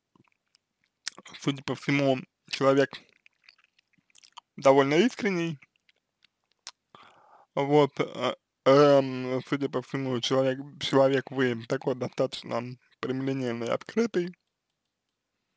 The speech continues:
Вот, и, а, потому я думаю, что вам может,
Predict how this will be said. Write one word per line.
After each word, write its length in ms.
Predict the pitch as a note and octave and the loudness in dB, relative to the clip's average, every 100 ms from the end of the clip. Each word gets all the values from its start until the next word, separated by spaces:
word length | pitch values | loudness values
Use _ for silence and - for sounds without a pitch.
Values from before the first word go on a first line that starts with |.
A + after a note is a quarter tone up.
| _ - - _ _ _ _ _ _ _ _ _ _ _ | _ -18 -18 _ _ _ _ _ _ _ _ _ _ _
Вот, 540 | - C#3 D#3 D#3+ D#3 C#3 - | 2 6 8 10 10 10 4
и, 640 | E3+ - F3+ F#3 G3 G3+ G3 F3 B2+ - - - - - D3 - | -4 -6 -2 2 4 8 6 6 0 -10 -18 -20 -20 -12 -12 -6
а, 300 | - C3+ C3+ | 4 8 8
потому 560 | D3 D#3+ F3+ F#3+ D#3 B2 - _ _ _ _ _ _ _ _ _ _ _ _ _ _ - - - | 8 6 6 8 4 2 -8 _ _ _ _ _ _ _ _ _ _ _ _ _ _ -20 -20 2
я 160 | C#3 | 4
думаю, 340 | C3+ C#3+ B2+ A2 | 4 2 0 -2
что 420 | - - B2+ A#2+ A2 - _ - _ _ _ _ _ _ _ _ _ - - | -4 -2 0 -2 -6 -16 _ -20 _ _ _ _ _ _ _ _ _ -18 -16
вам 260 | - C3+ C#3 | 0 4 6
может, 340 | C3+ C3 B2 | 4 2 2